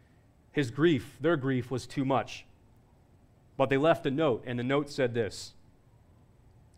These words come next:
"We didn't know, but we knew. We didn't know, but we knew." The point is, is there's things in this life we often know, but we don't wanna know.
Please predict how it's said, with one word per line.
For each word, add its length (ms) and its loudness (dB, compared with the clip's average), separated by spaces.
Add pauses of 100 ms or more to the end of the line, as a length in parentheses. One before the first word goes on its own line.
(240)
"We 100 -2
didn't 380 2
know, 380 2 (1120)
but 200 0
we 140 0
knew. 280 -2 (1160)
We 100 -2
didn't 340 2
know, 300 -2 (1040)
but 220 2
we 100 -2
knew." 260 -6 (1000)
The 80 -4
point 280 4
is, 220 2
is 140 -6
there's 200 0
things 440 0
in 180 0
this 240 -2
life 460 0 (340)
we 140 0
often 480 2
know, 300 -2 (840)
but 180 2
we 120 0
don't 260 2
wanna 220 -4
know. 260 -6